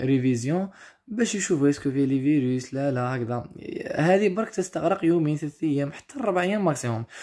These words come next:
يعني حنايا م-، تقدروا تقولوا مازالنا ماكسيموم يومين واحد اخرين.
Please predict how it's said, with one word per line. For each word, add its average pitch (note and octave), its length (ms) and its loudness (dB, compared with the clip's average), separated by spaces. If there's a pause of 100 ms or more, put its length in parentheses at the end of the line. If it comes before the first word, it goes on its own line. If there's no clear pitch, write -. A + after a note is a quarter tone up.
(220)
يعني F#3+ 220 2
حنايا F#3 360 2
م-، D#3+ 220 0
تقدروا D#3+ 320 0
تقولوا D#3 240 2
مازالنا C#3+ 720 -2 (240)
ماكسيموم F3+ 680 0 (100)
يومين E3+ 360 2
واحد C#3+ 220 -2
اخرين. A#2 320 -4